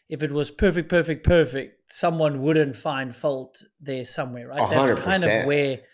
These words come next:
Speaker 1: human nature's at and the internet's at.
Speaker 2: Well, it's opinion
Speaker 1: We
Speaker 2: too.
Speaker 1: all, it's, it's, it's opinion. We all
Speaker 2: Mm-hmm.
Speaker 1: have, yeah. I've got a famous saying on this podcast. I don't even have to say it again.
Speaker 2: <laughs>
Speaker 1: I think
Speaker 2: Yeah, right.
Speaker 1: everyone understands what it is
Speaker 2: Yeah.
Speaker 1: about opinions.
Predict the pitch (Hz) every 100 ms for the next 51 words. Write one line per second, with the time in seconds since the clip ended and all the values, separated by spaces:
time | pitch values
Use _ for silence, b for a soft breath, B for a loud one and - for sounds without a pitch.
0 | b b _ _ 175 - 196 190 180 151
1 | 151 156 156 156 131 135 139 139 - 131
2 | 131 143 156 160 180 180 - 202 208 -
3 | - 117 123 123 117 160 170 110 147 156
4 | 156 151 - 147 - 160 160 151 - -
5 | - - - 202 190 233 233 220 151 127
6 | 139 170 165 151 143 151 127 - _ -
7 | 156 160 160 160 180 165 151 185 156 156
8 | - 180 160 165 160 160 165 180 175 -
9 | 185 202 175 139 131 - - - - 87
10 | 90 160 156 151 151 143 143 135 - 151
11 | 139 135 135 135 143 135 - _ - -
12 | - 143 160 156 - 196 170 135 123 -